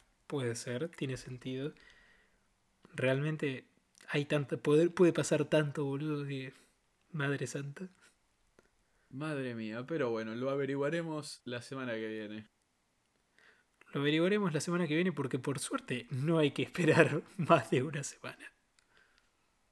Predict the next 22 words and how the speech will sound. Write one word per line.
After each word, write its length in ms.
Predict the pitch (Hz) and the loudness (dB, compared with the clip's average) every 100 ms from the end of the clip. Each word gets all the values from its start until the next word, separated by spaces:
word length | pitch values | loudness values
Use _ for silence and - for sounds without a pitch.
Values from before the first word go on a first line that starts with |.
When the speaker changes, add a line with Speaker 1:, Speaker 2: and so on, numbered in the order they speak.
| _ _ _ _ _ _ _ - | _ _ _ _ _ _ _ -12
Speaker 2:
Recordá 840 | 277 285 220 160 208 247 120 104 _ | -10 -8 -8 -8 -8 -6 -6 -8 _
que 80 | 160 | -16
si 140 | - | -14
te 140 | 139 220 | -10 -8
gusta 240 | 254 147 | -8 -10
este 160 | 135 127 | -8 -10
capítulo, 440 | 139 226 143 120 | -10 -10 -10 -10
te 60 | 151 | -10
gusta 240 | 190 123 | -10 -10
nuestro 260 | 117 - 160 | -12 -14 -10
podcast, 480 | 214 127 107 - 175 | -10 -10 -14 -14 -16
nos 120 | 165 | -12
puedes 180 | 370 208 | -8 -8
dejar 320 | 139 - 123 | -8 -8 -8
una 160 | 120 117 | -8 -8
valoración 500 | 113 113 113 110 185 | -8 -8 -10 -12 -12
positiva 520 | 117 135 240 147 107 | -12 -12 -8 -8 -6
en 120 | 110 | -10
tu 100 | 110 | -10
plataforma 520 | 110 127 - 220 131 | -8 -10 -10 -8 -8
de 60 | 113 | -8
preferencia. 720 | 104 202 233 113 - 107 | -10 -8 -8 -8 -12 -18